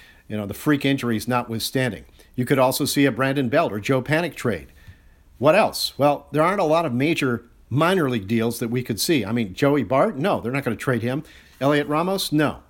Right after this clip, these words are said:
And of course, you don't trade for the sake of trades. I've never heard a general manager say, "Yeah, I'm kind of feeling trade-ish today. Haven't done one in a while." It depends on the offer. And the Giants may say, "Hey, we're gonna give Bumgarner a spin. Maybe he's still good,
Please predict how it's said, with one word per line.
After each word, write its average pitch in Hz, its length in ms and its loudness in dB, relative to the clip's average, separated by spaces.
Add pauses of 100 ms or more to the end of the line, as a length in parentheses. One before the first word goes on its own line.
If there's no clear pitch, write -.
(800)
And 135 100 0
of 139 80 -2
course, 147 400 0
you 151 140 2
don't 160 160 2
trade 170 280 2
for 151 80 -4
the 123 140 -2
sake 160 260 0
of 101 100 -8
trades. 117 420 0
I've 151 160 -2
never 196 180 2
heard 170 120 2
a 117 120 2
general 139 300 2
manager 131 400 -2
say, 120 240 0 (280)
"Yeah, 254 360 4
I'm 226 220 -6 (180)
kind 208 160 2
of 151 80 -2
feeling 175 280 2
trade-ish 151 680 2
today. 127 400 0 (200)
Haven't 196 240 4
done 156 200 6
one 131 160 0
in 110 80 -2
a 101 40 -4
while." 95 380 -6 (480)
It 190 160 -2
depends 165 400 0
on 143 140 4
the 120 120 0
offer. - 360 -6 (640)
And 127 160 -2
the 131 60 0
Giants 131 400 0
may 143 160 2
say, 156 240 2
"Hey, 185 160 2
we're 165 320 2
gonna 226 180 4
give 127 220 2
Bumgarner 117 520 0
a 95 40 -6
spin. 85 420 -6
Maybe 156 320 0
he's 208 200 0
still 175 260 2
good, 120 320 -2